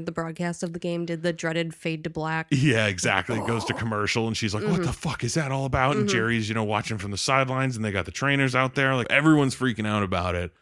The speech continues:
Speaker 2: That's where it suddenly takes a really horrible turn based on when it was made versus watching it now.
Speaker 1: Yeah.
Speaker 2: Because you're sitting there and you see him go down and he fucking lands on his head. He's unconscious for several minutes.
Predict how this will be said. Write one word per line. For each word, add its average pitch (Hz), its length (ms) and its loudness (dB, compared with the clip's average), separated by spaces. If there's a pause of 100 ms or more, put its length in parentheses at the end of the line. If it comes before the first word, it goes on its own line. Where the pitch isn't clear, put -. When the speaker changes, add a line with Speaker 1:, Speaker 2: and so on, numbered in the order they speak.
(480)
Speaker 2:
That's 135 400 4
where 123 520 4
it 110 240 0
suddenly 104 520 2
takes 98 400 -2
a 92 100 0
really 98 320 2
horrible 92 460 -2
turn 90 520 -4
based 98 480 -2
on 87 460 -2
when 104 240 4
it 127 100 2
was 120 300 2
made 101 420 2
versus 87 560 -4
watching 95 440 -2
it 101 100 -2
now. 80 440 -8 (120)
Speaker 1:
Yeah. 165 300 0
Speaker 2:
Because 104 180 2
you're 98 80 2
sitting 143 320 0
there 131 340 4
and 101 360 0
you 92 120 -4
see 117 240 0
him 127 120 2
go 123 160 4
down 101 440 2
and 90 120 -6
he 139 60 -12
fucking - 360 -4
lands 120 320 0
on 120 80 0
his 117 120 0
head. 101 240 -4
He's 95 200 -6
unconscious 113 640 0
for 123 120 0
several 120 400 2
minutes. 104 460 2